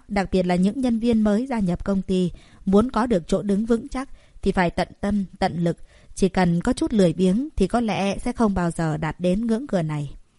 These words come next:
Vì vậy, nhìn đến Nhạc Gia chẳng những hiểu được mà không vui, ngược lại càng cảm thấy xót xa. "Tiền bối làm khó cô sao? Có người xem người khác cũng không tốt. Tôi ghét cái kiểu nịnh nọt bắt nạt này. Nhiều người mới tài giỏi,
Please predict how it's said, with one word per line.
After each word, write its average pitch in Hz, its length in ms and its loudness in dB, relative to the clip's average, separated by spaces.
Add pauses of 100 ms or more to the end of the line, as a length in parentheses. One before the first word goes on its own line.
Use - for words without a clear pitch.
(300)
Vì 180 140 4
vậy, 156 220 -4 (360)
nhìn 185 220 2
đến 180 320 0 (120)
Nhạc 175 220 -2
Gia 170 360 -2
chẳng 165 240 -2
những 185 200 -2
hiểu 190 220 2
được 156 240 -2 (160)
mà 175 120 -2
không 220 220 -2
vui, 202 300 2 (320)
ngược 202 160 2
lại 180 300 4
càng 170 300 -2
cảm 165 200 -4
thấy 190 180 -2
xót 226 260 -6
xa. 170 320 -6 (580)
"Tiền 160 200 2
bối 175 380 2
làm 180 160 -2
khó 185 260 -4
cô 190 180 2
sao? 175 280 -2 (320)
Có 285 120 2
người 190 300 6
xem 233 220 -2
người 175 160 2
khác 269 360 -8
cũng 202 260 0
không 175 200 -2
tốt. 208 240 0 (360)
Tôi 185 140 6
ghét 220 220 -2
cái 294 100 -4
kiểu 185 180 4
nịnh 165 240 -2
nọt 165 200 -2
bắt 269 160 -6
nạt 180 220 -2
này. 156 220 -4 (360)
Nhiều 196 200 6
người 180 240 6
mới 190 380 0
tài 175 160 0
giỏi, 156 300 -4